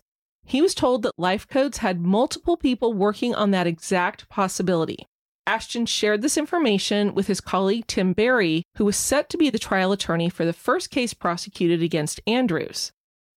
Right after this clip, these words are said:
Tim Barry sent Life Codes samples of Andrews' blood that was taken after his arrest and evidence from six cases in which Andrews was a suspect.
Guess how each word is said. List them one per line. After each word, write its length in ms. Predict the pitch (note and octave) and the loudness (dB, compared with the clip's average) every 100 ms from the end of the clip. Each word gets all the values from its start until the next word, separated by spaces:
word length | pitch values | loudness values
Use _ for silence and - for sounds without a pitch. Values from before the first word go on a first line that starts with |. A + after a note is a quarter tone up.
| _ - | _ -6
Tim 240 | - A3+ | 0 0
Barry 300 | G#3+ G#3+ A#3+ | 2 2 2
sent 340 | E4+ - D4 - | 2 2 0 2
Life 240 | G#3 G3+ | 2 0
Codes 460 | - A3 G#3 G3 - | 0 2 2 0 -4
samples 640 | - - G3+ F#3+ A3 C4 | -8 -2 0 0 0 0
of 140 | - F3+ - | -2 -4 -2
Andrews' 400 | F#3 F#3+ C4+ - | 0 0 0 0
blood 460 | G3 D#3+ C#3+ C#3 - | 0 2 2 -2 -2
that 80 | A#3 | 0
was 160 | G#3 - | 0 0
taken 340 | B3+ A3 G3 - | 0 0 -4 -2
after 340 | G#3+ D#4 - | -2 0 -2
his 200 | D#4+ G#3+ | 0 0
arrest 500 | F#3 D#3 C#3+ D#3 - - _ | 2 2 0 -2 -6 -14 _
and 200 | A3 G#3+ | 0 0
evidence 440 | - G#3 A3+ C#4+ - | 2 2 2 -2 -2
from 240 | - G3+ | 0 0
six 420 | G#3 - A3+ - | 0 0 0 -2
cases 600 | - F3+ G3 - F3 F3 | -4 0 0 0 0 0
in 140 | - G3 | 2 2
which 200 | F#3 - | 2 0
Andrews 400 | F#3 F3 G3 G#3 | 0 2 2 0
was 220 | F3 D#3+ | 0 0
a 40 | D#3 | 0
suspect. 680 | - D#3+ - - D3 - | 0 0 0 -4 -6 -8